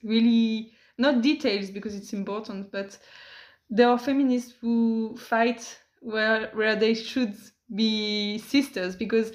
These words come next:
like, women every day, they are put against each other ab-, around men, around boyfriends, around,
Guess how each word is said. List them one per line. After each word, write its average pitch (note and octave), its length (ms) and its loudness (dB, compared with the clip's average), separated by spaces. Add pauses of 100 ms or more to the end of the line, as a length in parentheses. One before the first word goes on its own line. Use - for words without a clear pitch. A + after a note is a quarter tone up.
(500)
like, A3+ 400 0
women B3 600 2
every A#3+ 340 4
day, G#3 340 0
they G#3+ 120 2
are G#3+ 260 2 (180)
put D4 220 0
against A3+ 420 0
each - 180 -4
other G3+ 600 2
ab-, G#3+ 160 0 (120)
around A3+ 480 2
men, A3+ 340 0
around G#3 360 -2
boyfriends, A#3 600 0
around, G3+ 560 0